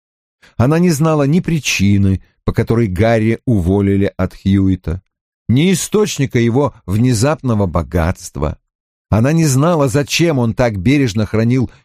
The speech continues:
счет из гаража и почему интересовался пожелтением Курумы.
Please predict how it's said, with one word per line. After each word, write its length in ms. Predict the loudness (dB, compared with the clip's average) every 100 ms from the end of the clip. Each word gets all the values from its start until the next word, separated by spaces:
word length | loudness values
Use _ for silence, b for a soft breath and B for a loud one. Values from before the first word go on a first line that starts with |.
| -8
счет 600 | -4 -2 0 2 0 0
из 140 | -2
гаража 600 | 0 0 0 0 0 -2 _
и 80 | -2
почему 500 | 0 0 2 2 2
интересовался 840 | 0 0 -2 0 0 2 0 -2 -2
пожелтением 840 | -2 0 0 -2 -2 0 0 -2
Курумы. 800 | -4 -2 0 2 2 0 -2 -4